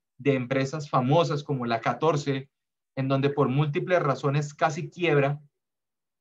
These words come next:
pero es justamente por ese tipo de cosas, porque no se han planeado, porque no se han tenido en cuenta y no han tenido capacidad de perspectiva,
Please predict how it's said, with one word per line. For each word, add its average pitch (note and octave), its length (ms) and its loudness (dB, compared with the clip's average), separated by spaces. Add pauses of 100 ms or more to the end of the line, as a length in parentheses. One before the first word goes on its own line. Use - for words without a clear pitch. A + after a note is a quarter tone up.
(480)
pero C3+ 140 0
es B2+ 80 -6
justamente D#3+ 600 -4
por C#3+ 200 -4
ese C#3 180 -4
tipo C#3+ 240 -4
de C3 100 -2
cosas, - 500 -12 (460)
porque C#3 220 -6
no B2+ 120 -2
se C#3 120 -2
han C3 140 -4
planeado, C3+ 760 2 (600)
porque C#3 240 -2
no B2 120 -4
se C#3 120 -2
han C#3 140 0
tenido C#3+ 320 0
en C3+ 140 -2
cuenta D3 600 -4 (720)
y D3 120 2
no C3 80 4
han C#3 120 -2
tenido D3 340 0
capacidad C#3 580 -2
de C#3 360 -2
perspectiva, E3+ 920 -4